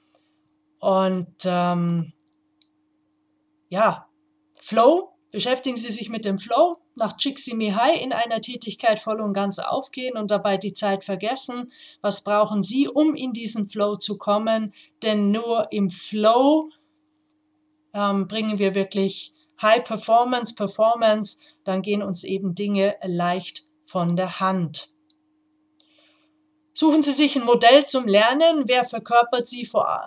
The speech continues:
für, für Sie vor allem das Thema Motivation?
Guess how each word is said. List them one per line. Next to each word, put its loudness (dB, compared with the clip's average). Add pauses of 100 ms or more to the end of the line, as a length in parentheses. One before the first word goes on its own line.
(140)
für, -8
für -12
Sie -2
vor 0
allem -2
das -6
Thema 2
Motivation? -2